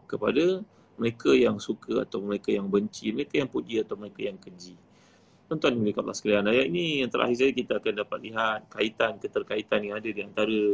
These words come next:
ah, ayat-ayat indah ini, ah, kaitannya, permulaan yang telah kita pelajari dahulu di awal surat Naml, Allah menyatakan Tasin.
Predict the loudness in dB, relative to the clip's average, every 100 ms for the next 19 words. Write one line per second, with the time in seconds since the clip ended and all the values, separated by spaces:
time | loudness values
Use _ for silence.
0 | 0 -6 _ -20 _ -4 2 4 4 2
1 | 0 2 2 2 0 0 -2 -8 -12 -20
2 | _ _ -8 -2 0 2 4 4 2 -6
3 | -14 _ _ -14 -2 0 4 4 4 2
4 | 0 -2 -2 -2 -2 -6 -2 0 0 0
5 | 0 0 0 -2 0 2 2 0 -2 -2
6 | 0 0 -2 -2 -4 -4 -2 -4 2 4
7 | 4 2 -2 -6 -8 -10 -10 -10 -10